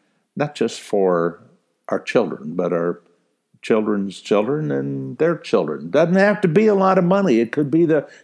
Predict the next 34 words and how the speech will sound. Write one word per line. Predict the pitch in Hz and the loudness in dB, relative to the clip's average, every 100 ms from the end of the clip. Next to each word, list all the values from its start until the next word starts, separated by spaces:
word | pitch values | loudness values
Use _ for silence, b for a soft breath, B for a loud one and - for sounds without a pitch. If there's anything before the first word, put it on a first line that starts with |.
| - | -2
three | 151 170 | 2 4
hundred | 165 165 | 2 0
and | 156 | 0
sixty-five | 151 165 - - 156 139 151 147 | -2 -4 -2 -2 0 0 0 0
dollars | 147 143 160 151 151 | 0 0 0 -2 0
a | 143 | 0
year. | 165 185 151 - - _ _ _ _ _ _ _ _ _ _ _ _ _ _ _ _ _ _ _ _ _ - | 0 0 -2 -4 -8 _ _ _ _ _ _ _ _ _ _ _ _ _ _ _ _ _ _ _ _ _ -2
I | 120 | 0
just, | 127 123 - | 0 -2 -2
I | 117 | 0
just | 120 117 | 0 0
think | - 110 | 0 0
that's | 107 101 - | 0 0 0
a, | 87 - - | -4 -6 -14
a | 98 | -10
wonderful | 92 98 120 101 87 - 87 | -2 0 2 0 -4 -2 0
idea. | 85 85 80 87 71 | 0 0 -2 -2 -2
Now | 76 107 143 | -2 0 2
I | 143 | 0
want | 135 127 120 | 0 0 0
to | |
go | 107 90 | 0 -2
back | 82 110 90 73 - | 0 0 0 -4 -6
to | 92 | -2
this | 92 - | -2 -4
question | - 127 - - 95 | 0 0 0 -2 -2
from | 98 101 98 | 0 0 0
the | 92 92 B B _ | -2 -2 B B _
sixty-three-year-old | - 147 - 120 110 135 131 123 117 113 107 110 110 | 0 0 0 -2 0 0 2 4 2 2 4 2 0
grandfather | 110 110 104 - 80 80 78 90 | 0 2 0 0 -2 -2 -2 -4
of | 85 | -4
the | - | -6
three | - 98 92 | -2 0 2
girls. | 113 135 98 64 - - | 0 0 -2 -4 -14 -20